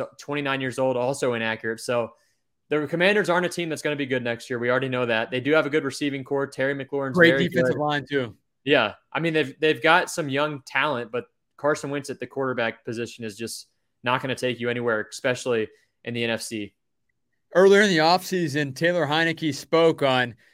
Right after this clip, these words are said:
Speaker 2: Carson Wentz coming to town, and Heinicke started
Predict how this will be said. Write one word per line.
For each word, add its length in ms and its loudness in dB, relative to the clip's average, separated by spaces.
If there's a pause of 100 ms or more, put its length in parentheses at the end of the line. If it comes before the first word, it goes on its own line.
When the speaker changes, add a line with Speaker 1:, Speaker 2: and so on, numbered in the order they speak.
(100)
Speaker 2:
Carson 400 2
Wentz 240 0
coming 240 0
to 60 -2
town, 420 0
and 200 -4 (280)
Heinicke 400 2
started 500 4